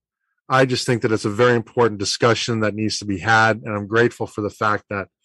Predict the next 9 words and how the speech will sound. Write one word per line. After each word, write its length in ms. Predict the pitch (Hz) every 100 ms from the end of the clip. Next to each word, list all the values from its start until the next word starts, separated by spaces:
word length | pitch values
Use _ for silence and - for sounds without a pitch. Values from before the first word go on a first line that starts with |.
| _ _ _ _ _ _
both 340 | 131 143 151
employees 540 | 139 131 135 127 120 110
and 80 |
employers 600 | 113 - 127 120 120 117
are 120 | 117 113
engaged 480 | 110 110 123 135
in 140 | 92 85
it. 60 | - _ _ _ _ _ _ _ _ _ _ _ -
Um, 440 | 113 104 98 95